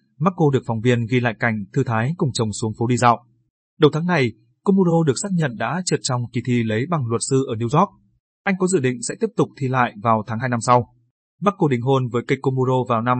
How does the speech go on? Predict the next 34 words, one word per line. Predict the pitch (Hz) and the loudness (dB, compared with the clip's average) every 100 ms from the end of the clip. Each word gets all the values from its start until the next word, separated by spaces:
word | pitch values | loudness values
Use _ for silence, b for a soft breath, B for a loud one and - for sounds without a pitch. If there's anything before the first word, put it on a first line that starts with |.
| 120 | -4
hai | 139 | -4
nghìn | 127 113 101 | -2 -4 -4
không | 131 | -6
trăm | 135 | -4
mười | 120 | -2
bảy. | 113 113 98 _ _ _ _ - | 2 0 -2 _ _ _ _ 0
Chuyện | 190 | 0
tình | 135 113 | 0 0
cảm | 123 110 98 | 0 0 -2
của | 117 | -2
cặp | 113 | 0
đôi | 123 123 | 0 0
thu | 131 | 2
hút | 196 - - | 0 -2 -2
sự | 131 | -2
chú | - 113 | 0 -2
ý | 117 | 0
của | 139 | 0
báo | 113 113 | 0 0
giới | 117 113 170 | 0 0 0
vì | 147 | 0
những | 120 190 | 0 0
lùm | 170 113 | 0 2
xùm | 123 110 | -2 -2
liên | 120 | -2
quan | 123 120 113 | 2 0 0
đến | 107 156 | -4 -4
khoản | - 151 107 | -2 -4 -2
tiền | 113 | -4
tranh | 131 117 | -4 -2
chấp | 196 - 127 | -2 -4 -4
giữa | 139 165 | -2 0
mẹ | 160 117 | -2 -2
Komuro | 135 123 120 | -2 -2 2